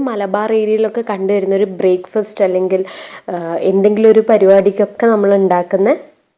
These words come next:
ഒരു വിഭവമാണ്. പൊതുവെ പത്തിരി ഉണ്ടാക്കുമ്പോൾ നമ്മൾ തിളച്ച വെള്ളത്തിലേക്ക് പൊടിയിട്ട് കുഴയ്ക്കുകയാണ് ചെയ്യുക. ഇന്ന് ഞാൻ കുക്കറിലാണ് ഉണ്ടാക്കുന്നത്. അത് അധികം എല്ലാവർക്കും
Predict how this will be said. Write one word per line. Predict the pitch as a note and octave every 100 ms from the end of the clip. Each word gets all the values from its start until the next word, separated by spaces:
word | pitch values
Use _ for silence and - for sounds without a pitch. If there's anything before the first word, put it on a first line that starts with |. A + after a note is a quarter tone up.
| A3
ഒരു | A#3+ A#3
വിഭവമാണ്. | F3+ F#3 F3+ E3 E3 E4 F#4+ _ _ _ _ _ -
പൊതുവെ | A3 A#3 A#3+ C#4 G#3+
പത്തിരി | - G#3 A3 G3
ഉണ്ടാക്കുമ്പോൾ | F#3+ F#3 F3+ F3 F#3 A3
നമ്മൾ | F#3+ F#3 F#3+ A#3 _ _ _ _ -
തിളച്ച | F#3 F#3 - B3
വെള്ളത്തിലേക്ക് | G3+ F#3+ G#3 G#3+ G#3 G#3
പൊടിയിട്ട് | F#3 G3 G3 F#3+
കുഴയ്ക്കുകയാണ് | F3 E3 E3 F3+ E3+ E3+ E3+
ചെയ്യുക. | E3+ G3+ G3
ഇന്ന് | G3 A#3 G3+
ഞാൻ | G3 C#4+ _ _ G3
കുക്കറിലാണ് | - - A#3 B3 G#3+ F3+ F3
ഉണ്ടാക്കുന്നത്. | D#3+ D#3+ D#3+ D#3+ E3 D#3 B3 D#4 _ _ _ _
അത് | F#3+ G3
അധികം | F#3 G#3+ B3
എല്ലാവർക്കും | A3+ G#3 G3 B3